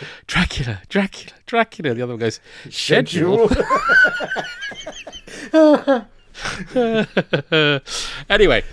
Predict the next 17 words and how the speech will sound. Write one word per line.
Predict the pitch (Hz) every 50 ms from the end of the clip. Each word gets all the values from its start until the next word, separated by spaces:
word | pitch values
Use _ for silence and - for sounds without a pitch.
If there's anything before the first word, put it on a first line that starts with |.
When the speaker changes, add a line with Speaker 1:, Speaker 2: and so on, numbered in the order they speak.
| - - -
Speaker 1:
so, | - - - 180 165 165 175 - -
um, | 185 170 165 160 165 156 139 - _ _ _ _ _ _ _ - - _ _ -
they | 170 170 180 175
do | 143 - 214 233 226 208
that, | 196 196 185 180 185 - -
and | 147 151 160
then, | 165 165 160 160 156 156 160 -
um, | 156 151 151 147 147 151 160 - _ _
Mister | - 180 - - - 147
White | 135 147 175 165 160 143 147 139 135
says, | - - 117 107 107 104 - -
um, | 110 110 110 107 110 107 98 _ _ _ _ _ _ _ _ _ _ _ _
<sighs> | _ _ _ _ _ _ - - _ - - - - - - -
"What | 180 220 196 - - -
you | 185 170
must | 180 170 147 - 151
remember," | 135 139 135 143 147 147 143 135 127 117